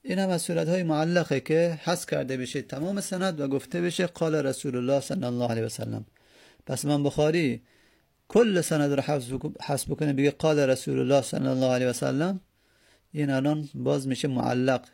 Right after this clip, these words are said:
چرا؟ چون که شیخ خودش رو انداخت و این استمرار پیدا کرد تا آخر سند. "و منه ان یحذف الا الصحابی، الا الصحابی، او، او الا التابعی و الصحابی معا."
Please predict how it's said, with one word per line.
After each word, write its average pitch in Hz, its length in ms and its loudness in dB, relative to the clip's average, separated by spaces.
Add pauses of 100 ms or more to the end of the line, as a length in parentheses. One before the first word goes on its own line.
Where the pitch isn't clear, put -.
(100)
چرا؟ 160 360 -2
چون 143 260 -6
که 147 100 -6
شیخ 147 280 2
خودش 147 340 -2
رو 139 120 2
انداخت 170 500 0 (260)
و 147 80 -4
این 165 220 0
استمرار 143 460 0
پیدا 131 340 -2
کرد 127 380 -2 (680)
تا 127 160 2
آخر 117 320 -2
سند. 107 480 -4 (960)
"و 139 120 2
منه 214 200 2
ان 185 220 2
یحذف 175 440 0
الا 165 320 2
الصحابی، 143 760 0
الا 123 220 2 (720)
الصحابی، 139 840 0
او، 120 220 0 (680)
او 160 440 0
الا 160 220 0
التابعی 151 680 0
و 143 400 0
الصحابی 139 760 0
معا." 127 420 0